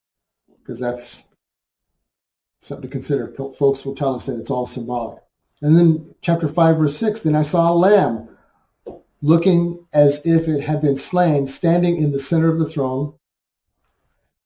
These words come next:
encircled by the four living creatures and the elders." Here we go again. "He had seven horns and seven eyes,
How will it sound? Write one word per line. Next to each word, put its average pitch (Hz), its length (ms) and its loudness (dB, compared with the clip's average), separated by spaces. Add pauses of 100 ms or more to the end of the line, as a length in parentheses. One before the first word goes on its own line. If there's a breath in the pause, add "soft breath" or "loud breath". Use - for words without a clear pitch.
(140)
encircled 185 680 2
by 147 500 8 (140)
the 139 80 0
four 175 320 4
living 147 280 2
creatures 139 460 -4
and 135 160 0
the 135 80 4
elders." 131 480 -2 (760)
Here 135 120 -4
we 131 80 -4
go 135 200 2
again. 139 440 0 (1900)
"He 170 180 2
had 147 520 4 (220)
seven 196 360 4
horns 196 380 6
and 156 100 -2
seven 170 300 0
eyes, 156 440 0